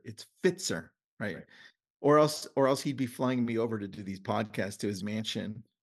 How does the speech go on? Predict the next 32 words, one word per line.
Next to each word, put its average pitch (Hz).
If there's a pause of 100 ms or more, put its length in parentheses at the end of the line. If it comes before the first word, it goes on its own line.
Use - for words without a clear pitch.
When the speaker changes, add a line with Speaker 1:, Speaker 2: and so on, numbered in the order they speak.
Speaker 2:
That's -
Speaker 1:
on, -
on 117
the 104
Speaker 2:
correct. 104
Speaker 1:
lake. 117
Speaker 2:
On 120
an 120
island 101
somewhere. 82
That's -
Speaker 1:
On 120
an 120
Speaker 2:
right. 123
Speaker 1:
island, 110
yeah. 113
But 127
damn 151
it, 151
Jeff, 147
you 110
didn't 123
fly 101
me 104
over. 120
Speaker 2:
Sorry. 80 (180)
Speaker 1:
<laughs> -
Speaker 2:
I 95
didn't, 101
I 117
didn't 107
invent 107